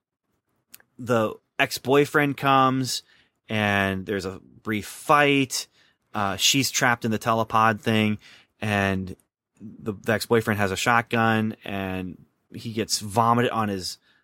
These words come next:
hand and on his foot. So he loses his hand, loses his foot. Uh, but before the process can be finished, uh, Ronnie gets out, takes the shotgun,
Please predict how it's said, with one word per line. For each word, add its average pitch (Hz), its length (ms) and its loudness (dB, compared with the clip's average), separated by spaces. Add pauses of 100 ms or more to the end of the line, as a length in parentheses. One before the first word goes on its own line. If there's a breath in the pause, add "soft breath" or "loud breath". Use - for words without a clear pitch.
hand 139 540 2
and 104 80 0
on 98 100 -2
his 87 240 -8
foot. 139 600 0
So - 140 -12
he 107 120 -6
loses 135 500 2
his 120 160 -2
hand, 117 380 0 (240 soft breath)
loses 143 480 4
his 123 180 0
foot. - 560 -2 (520 loud breath)
Uh, 107 320 0
but 104 260 -4
before 135 640 4 (880 soft breath)
the 113 320 0 (320)
process 120 480 0
can 113 160 -2
be 104 120 -2
finished, 107 600 -2 (320 soft breath)
uh, 101 220 0
Ronnie 110 320 4
gets 104 200 2
out, 98 360 2 (260)
takes - 240 0
the 98 60 -2
shotgun, 92 720 -2